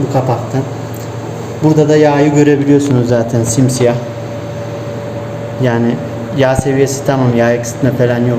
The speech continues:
Zaten motor dokuz binde şu an. Dokuz bin küsürde. Ee, ama yağısı bayağı bir siyah.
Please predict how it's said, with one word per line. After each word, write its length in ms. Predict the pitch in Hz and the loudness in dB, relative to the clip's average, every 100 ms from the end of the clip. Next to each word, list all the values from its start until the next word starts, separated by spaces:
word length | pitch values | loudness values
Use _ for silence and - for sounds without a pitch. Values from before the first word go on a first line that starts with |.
| - | -2
Zaten 320 | 123 117 123 | -2 0 0
motor 320 | 120 117 123 123 - - - - - | 2 2 0 0 -6 -8 -10 -10 -4
dokuz 220 | 113 139 123 | -2 0 0
binde 240 | 117 113 110 | 0 -2 -4
şu 180 | 123 | -2
an. 60 | 123 117 - - - - - - - - | -4 -4 -8 -8 -8 -8 -8 -8 -6 -2
Dokuz 280 | 127 127 123 | 0 2 2
bin 140 | 120 | 0
küsürde. 460 | - - 117 123 113 - - - - - - - - - - 143 | -2 -2 0 0 -2 -6 -10 -10 -10 -10 -10 -10 -8 -8 -4 0
Ee, 240 | 123 123 123 - - | 2 0 -2 -6 -2
ama 300 | 151 151 160 - - - - | 2 2 0 -2 -10 -10 0
yağısı 420 | 151 139 139 147 | 2 2 0 2
bayağı 300 | 147 143 139 | 2 4 2
bir 40 | 147 | 0
siyah. 320 | - 135 | 0 0